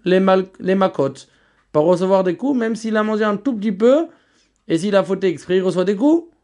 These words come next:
Dit Agmara, Tane, et répond la Gemara, t'as qu'à enseigner en disant, En Tsirin Tsaref. T'as qu'à dire que le Rabbi Shimon, c'est ce qu'il voulait nous dire dans la Mishnah, qu'il n'y a pas besoin de, d'être Metzaref, d'associer, puisque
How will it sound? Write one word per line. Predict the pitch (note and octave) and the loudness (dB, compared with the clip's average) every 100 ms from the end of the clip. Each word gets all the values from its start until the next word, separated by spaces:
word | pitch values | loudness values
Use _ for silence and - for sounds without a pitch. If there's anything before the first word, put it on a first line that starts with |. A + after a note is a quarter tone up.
| _ _ _ _ _ D3+ | _ _ _ _ _ -2
Dit | F#3 | 2
Agmara, | G3 E3+ F#3 G#3+ | 2 2 0 0
Tane, | D3+ C#3 G#3 C4+ C#4+ _ _ _ _ _ | -2 -2 0 0 -2 _ _ _ _ _
et | D#3+ | -2
répond | E3+ F#3+ E3+ | 0 0 0
la | F#3+ | 0
Gemara, | E3 C#3+ F3+ | 0 0 0
t'as | F#3+ E3 | -2 -2
qu'à | G3 | -2
enseigner | F#3 D3 F3+ | -2 -4 -4
en | F3+ | -2
disant, | D3 B2+ F#3 A3+ A3 _ _ _ | -2 0 0 0 -4 _ _ _
En | B3+ C#4 | 0 0
Tsirin | - G3+ F#3+ D4+ D#4+ G#3+ | 0 0 2 4 4 2
Tsaref. | D3+ D#3 C#3 B2+ A2+ | 0 0 2 0 -4
T'as | - | -8
qu'à | C#3 E3+ | -4 -4
dire | F#3 | -2
que | F3+ | 0
le | D#3+ | 2
Rabbi | D#3 | 0
Shimon, | D#3+ G3 G#3 F#3+ | 0 -2 -2 -2
c'est | F3+ | -4
ce | |
qu'il | F#3+ | -2
voulait | G3 A3+ | -2 0
nous | A#3+ | 0
dire | C4 C4 C#3 - _ _ | 0 0 -2 -10 _ _
dans | F3 | -2
la | F3 | 0
Mishnah, | F3+ D#3+ D#3+ | -2 -4 -4
qu'il | - | -2
n'y | D#3+ | -4
a | |
pas | D3+ A#3 | 0 -2
besoin | F#3 D#3 A#3+ A#3 C#3+ - _ _ _ | -2 -2 0 0 -2 -10 _ _ _
de, | C#3+ F#3 G#3+ F3+ E3+ | -2 2 4 2 -2
d'être | F3+ F3 | -6 -4
Metzaref, | F#3 F3+ F#3+ G3+ | -4 -2 0 -2
d'associer, | D#3 F3+ F#3+ F#3 F3 D4 E4 | -2 0 0 0 -6 -4 -6
puisque | A3 G3+ A3+ | -6 -6 0